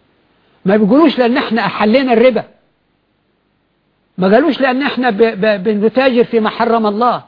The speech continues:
ما قالوش: "لأن ال-، ال-، ال-، ال-، ال-، الم-، ال-، المظالم كثرت و-، و-، و-، والفساد عم وطم"، ما بيقولوش إن احنا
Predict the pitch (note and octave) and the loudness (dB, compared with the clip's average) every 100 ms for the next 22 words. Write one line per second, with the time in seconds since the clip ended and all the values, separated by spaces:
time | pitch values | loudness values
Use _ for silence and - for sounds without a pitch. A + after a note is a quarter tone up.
0 | _ _ _ _ _ _ G3 G#3 B3 F4 | _ _ _ _ _ _ 0 2 2 2
1 | D4 B3 B3 C4+ C4 B3 A3+ A#3 A3+ A3+ | 0 -2 -2 -2 -2 -2 -2 -2 -2 -2
2 | G#3 G#3 G3+ - G3 G3 G3 G3+ E3+ - | -4 -4 -6 -4 -4 -4 -4 -6 -8 -16
3 | - F3+ G#3 G#3 G3+ G3+ F3+ B3 C#4 B3+ | -6 -4 -2 -2 0 0 0 0 0 0
4 | A#3+ F#3+ - - - A#3 A3 G3+ G3+ F#3+ | -4 -8 -6 -4 -2 -2 -2 -2 -4 -4
5 | F3 _ _ - F#3 F#3+ F#3+ F3+ G3 G3 | -8 _ _ -8 -4 -2 0 -2 -2 -4
6 | A3 G#3+ C4 G#3+ G#3+ B3 A3 - B3+ A3+ | -4 -4 -2 -2 -2 -2 -2 -4 -4 -2
7 | A#3 G3+ D4 F4 B3 B3 A#3+ A3+ A3 | -2 0 0 0 -2 -4 -2 -2 -2